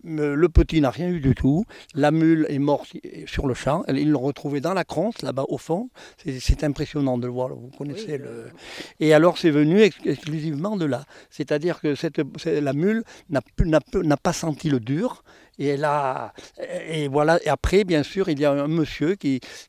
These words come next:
Speaker 1: qui avait été élevé aussi par ma grand-mère, qui s'appelait monsieur Antoine Jury, qui était, euh, la mémoire du village
Speaker 2: Mm.
Speaker 1: et qui s'était occupé de l'église pendant très longtemps, mais pendant des années, des années, des années. C'était un an-, ancien préparateur en pharmacie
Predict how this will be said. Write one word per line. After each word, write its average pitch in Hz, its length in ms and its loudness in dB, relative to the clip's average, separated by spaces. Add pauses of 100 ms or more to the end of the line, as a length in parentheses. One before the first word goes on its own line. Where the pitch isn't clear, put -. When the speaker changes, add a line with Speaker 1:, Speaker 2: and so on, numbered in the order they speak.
(120)
Speaker 1:
qui 156 180 2
avait 147 180 2
été 147 160 2
élevé 143 220 4
aussi 139 260 2
par 135 160 2
ma 131 380 0
grand-mère, 131 440 -2
qui - 100 -14
s'appelait 139 260 -2
monsieur 139 220 -4
Antoine 160 360 -4
Jury, 139 400 -8 (380)
qui 147 120 -4
était, 147 360 0
euh, 135 180 0
la 127 140 -2
mémoire 156 420 0
du 131 100 -8
village 123 520 -4
Speaker 2:
Mm. 156 280 -14
Speaker 1:
et 139 60 -4
qui - 140 -8
s'était 151 260 -6
occupé 143 380 -8
de 139 60 -6
l'église 139 340 -6
pendant 127 240 -6
très 180 180 -4
longtemps, 147 400 2
mais 131 220 -4
pendant 135 260 -4
des 131 240 -6
années, 151 300 0
des 135 180 -6
années, 139 220 -4
des 131 180 -6
années. 147 300 -8 (320)
C'était 147 260 -4
un 135 80 2
an-, 139 280 0 (120)
ancien 147 540 -4
préparateur 139 580 -10
en 135 80 -6
pharmacie 123 640 -14